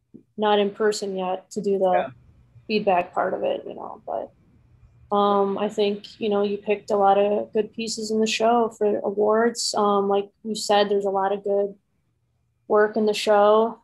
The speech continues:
Speaker 1: that is the same level, and, you know, to go through and have to pick this, pick out seven different awards is challenging. So I, I, I thank you for your s-,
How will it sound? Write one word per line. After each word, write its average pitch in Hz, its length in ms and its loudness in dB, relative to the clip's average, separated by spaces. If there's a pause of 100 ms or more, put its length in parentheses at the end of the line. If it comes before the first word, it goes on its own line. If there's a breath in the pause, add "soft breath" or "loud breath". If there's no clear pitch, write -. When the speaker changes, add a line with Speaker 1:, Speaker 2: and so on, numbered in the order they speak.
(160)
Speaker 1:
that 208 180 0 (240)
is - 500 -8
the 220 60 -12
same 208 260 -2 (100)
level, 226 420 0
and, 202 420 -6
you 214 100 -4
know, 202 280 -4
to - 80 -16
go 202 220 0
through 202 360 0
and 202 140 0
have 196 100 -2
to - 160 -20
pick 202 140 -8
this, - 260 -8 (420)
pick 214 140 -4
out 202 240 2
seven 208 300 0
different 202 260 -4
awards 202 400 -2
is 202 220 -8
challenging. 226 600 -2
So 214 240 -2
I, 202 100 2 (240)
I, - 40 -12 (440)
I - 120 -8
thank 214 220 0
you 220 100 -2
for 202 320 2
your 196 160 2
s-, - 240 -8